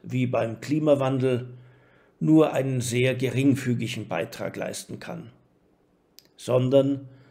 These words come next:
sie wird auch solche Herausforderungen anzugehen haben,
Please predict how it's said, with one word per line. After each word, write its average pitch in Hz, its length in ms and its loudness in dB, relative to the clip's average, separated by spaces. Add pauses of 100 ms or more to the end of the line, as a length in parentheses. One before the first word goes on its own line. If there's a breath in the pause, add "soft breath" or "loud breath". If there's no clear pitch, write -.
(100)
sie 123 220 -4
wird 135 300 0
auch 127 140 -6
solche 160 520 4
Herausforderungen 123 1040 0
anzugehen 139 760 -4
haben, 127 500 -8